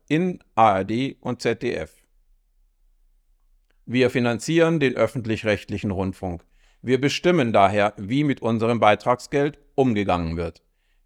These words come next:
Wir wollen die Zukunft der öffentlich-rechtlichen Sender mitgestalten,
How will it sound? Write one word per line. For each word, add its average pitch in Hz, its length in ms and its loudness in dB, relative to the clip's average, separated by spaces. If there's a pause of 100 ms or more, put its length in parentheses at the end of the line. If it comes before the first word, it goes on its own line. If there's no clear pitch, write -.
Wir 147 480 2
wollen 120 420 2
die 98 100 -8
Zukunft 151 800 -2
der 110 80 -2
öffentlich-rechtlichen 104 1040 -4
Sender 98 380 0 (240)
mitgestalten, 139 1040 0